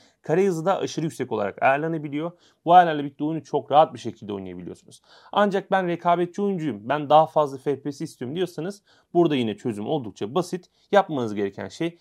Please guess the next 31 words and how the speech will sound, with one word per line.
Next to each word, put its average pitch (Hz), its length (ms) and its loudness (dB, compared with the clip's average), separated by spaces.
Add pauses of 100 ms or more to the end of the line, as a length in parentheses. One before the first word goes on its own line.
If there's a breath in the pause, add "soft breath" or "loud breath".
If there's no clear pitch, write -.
(180 soft breath)
grafikleri 120 560 0
akıcı, 147 460 -4
kare 147 240 -2
hızını 110 300 -4
da 180 180 -4 (240 soft breath)
aşırı 151 360 -2
plas 110 220 -6
olarak 160 380 0
güncellemek. 107 640 -4
Bu 170 100 -6
şekilde 123 520 -8 (300 soft breath)
daha 160 180 8
yüksek 123 280 -4
F 135 200 -4
P 120 120 -6
S 107 180 -12
ile 98 200 -12
birlikte 151 560 -10 (300 soft breath)
oyununuzu 147 640 0
oynayabiliyorsunuz. 117 920 -6 (100)
Honor 220 280 2
Magic 214 400 -2
V 202 160 -2
üç - 240 -10
peki 202 420 -6
ısınmaya 160 560 -6
bağlı 156 400 0 (260 soft breath)
performansını 147 880 0
ne 135 100 -2
kadar 101 300 -2
koruyabiliyor? 92 540 -8